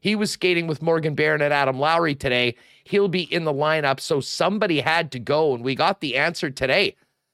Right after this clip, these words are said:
Dominic Toninato placed on waivers and will be sent to the Manitoba Moose, assuming that he clears waivers. And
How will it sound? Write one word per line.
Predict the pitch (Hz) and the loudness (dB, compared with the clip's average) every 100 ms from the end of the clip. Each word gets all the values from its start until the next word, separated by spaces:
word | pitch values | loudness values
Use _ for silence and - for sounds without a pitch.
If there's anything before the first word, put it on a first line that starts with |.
| _ _ _ _ _ _ 117 | _ _ _ _ _ _ -4
Dominic | 170 180 233 247 - | 0 2 2 0 0
Toninato | 196 202 175 165 180 165 139 | 0 0 2 2 2 2 0
placed | - 165 170 - | -2 0 0 0
on | 165 160 131 | 0 2 2
waivers | 160 190 180 185 170 - _ _ _ _ _ _ _ - | 2 4 4 0 0 -10 _ _ _ _ _ _ _ -2
and | 160 156 | 0 0
will | 151 180 | 0 0
be | 165 | -2
sent | 156 170 156 | -4 -2 -2
to | 139 | -4
the | 147 | -4
Manitoba | 151 147 139 156 127 | 0 0 0 -2 -2
Moose, | 127 139 113 | -2 -4 -6
assuming | 117 135 127 | -8 -6 -2
that | 123 | -2
he | 123 | -4
clears | - 139 123 - | -4 -2 -2 0
waivers. | 123 117 120 117 | -2 0 0 -2
And | 117 | -4